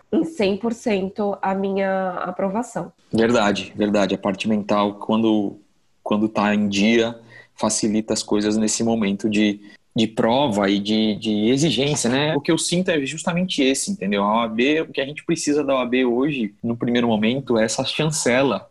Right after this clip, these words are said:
Speaker 2: E, assim, é até, até estranho a gente falar que a gente precisa de uma chancela depois de um curso de cinco anos.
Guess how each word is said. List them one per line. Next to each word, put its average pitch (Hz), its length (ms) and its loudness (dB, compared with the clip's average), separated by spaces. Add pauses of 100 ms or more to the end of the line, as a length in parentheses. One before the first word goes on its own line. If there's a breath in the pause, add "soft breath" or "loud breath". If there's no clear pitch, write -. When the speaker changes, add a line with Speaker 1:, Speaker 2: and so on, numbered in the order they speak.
Speaker 2:
E, 123 320 0 (300)
assim, 123 400 -2 (180)
é - 160 2
até, 143 460 0
até 135 560 -2
estranho 127 540 -2
a 104 40 0
gente 110 220 -2
falar 98 240 -4
que - 80 -10
a 107 60 -4
gente 113 160 -6
precisa 117 360 -2
de 127 80 -2
uma 120 240 0
chancela 117 560 0
depois 131 320 0
de 131 60 -4
um 131 60 -8
curso 131 260 -2
de 127 80 -2
cinco 139 340 -2
anos. 123 220 -2